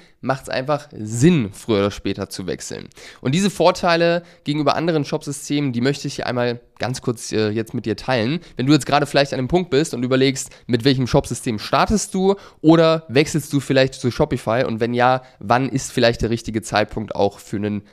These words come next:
Wechsel? Grundsätzlich ist der größte Vorteil, den ich bei Shopify sehe, dass es einfach am günstigsten ist und am schnellsten.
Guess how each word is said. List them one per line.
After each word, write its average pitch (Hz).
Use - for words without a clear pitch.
Wechsel? -
Grundsätzlich 196
ist -
der 143
größte 143
Vorteil, 147
den 117
ich 123
bei 127
Shopify 127
sehe, 110
dass 135
es 131
einfach 135
am 123
günstigsten 202
ist -
und 202
am 151
schnellsten. -